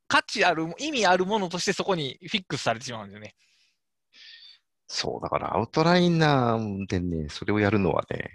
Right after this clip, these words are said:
Speaker 2: 向いてないんですよ。
Speaker 1: 向いてないんですよね、だからね。
Speaker 2: うん、
Speaker 1: うん、
Speaker 2: そう。
Speaker 1: それはそうやと思います。
Speaker 2: そうなんですよ。あの、まあ、唯一やるとしたら、その新しいものを上に追加していくことによって、古いものが下にこう、
Speaker 1: あ、それは可能やと思います。
Speaker 2: 落ちていくっていう使い方できますけど、
Speaker 1: うん。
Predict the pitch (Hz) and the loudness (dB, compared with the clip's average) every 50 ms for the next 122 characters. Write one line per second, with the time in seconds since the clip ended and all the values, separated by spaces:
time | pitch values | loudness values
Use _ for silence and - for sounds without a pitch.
0 | - _ _ - 104 120 - 123 104 113 123 95 - - - - 185 214 190 233 | -18 _ _ -6 -4 -2 2 2 2 4 2 0 0 -4 -6 -4 -4 -2 2 4
1 | 233 202 165 131 139 139 147 143 143 135 127 120 113 123 147 147 139 - - 101 | 4 4 2 0 -4 -4 -2 0 0 2 2 0 0 0 -2 -4 -4 -2 -2 0
2 | 196 - - - 147 131 127 107 - - - - - - 143 135 131 - 170 175 | 0 0 0 -4 -8 -10 -10 -12 -14 -10 -6 -6 -4 -4 -4 -4 -2 0 0 0
3 | - - - 175 160 - - 170 147 143 - - - - - _ _ - - 220 | 0 -2 -6 -6 -6 -4 -4 -2 -2 -2 -4 -6 -14 -16 -20 _ _ -4 -2 -2
4 | - - 104 80 80 85 78 78 - - - - - - - - - - - - | -2 0 -2 -2 -2 -2 -2 0 0 0 0 -2 -6 -12 -20 -18 -18 -20 -20 -20
5 | _ - - 170 175 175 170 190 196 170 185 220 233 233 208 - - 170 175 185 | _ -2 0 2 2 2 4 4 4 4 6 4 4 4 4 4 4 6 6 6
6 | 180 - 190 - - - 226 196 - 175 139 139 143 - 160 160 170 160 - 185 | 6 4 2 2 2 2 4 4 4 4 4 4 4 6 6 4 4 4 4 2
7 | 175 165 156 147 127 123 127 147 151 147 151 151 151 151 - - _ _ _ _ | 2 4 4 4 4 2 2 2 0 0 0 -2 -4 -4 -6 -10 _ _ _ _
8 | _ - - 147 139 123 139 127 - - 131 123 - 135 - 135 123 113 123 131 | _ -10 -6 -4 -2 2 0 0 2 2 0 0 0 -2 -2 0 0 0 -2 -2
9 | - - 185 - 151 135 143 131 123 120 110 98 90 85 - - 104 101 90 - | 0 0 0 0 2 0 2 4 4 2 2 2 0 0 2 2 2 2 0 -2
10 | 101 101 95 95 95 92 98 95 - 214 - 294 294 285 269 - 151 139 120 107 | -2 -2 -2 -2 -2 -2 0 2 2 2 2 2 2 2 2 2 0 -2 -4 -4
11 | - 123 - - 135 113 113 107 - - 104 98 160 131 110 104 101 - 98 - | -4 -4 -2 0 2 2 2 0 0 0 -2 -2 0 2 2 4 4 4 2 4
12 | 92 90 87 101 - 120 117 120 117 - - 85 78 92 85 73 | 2 2 2 -2 -6 -4 -4 -4 -4 -4 -6 -6 -4 -4 -4 -4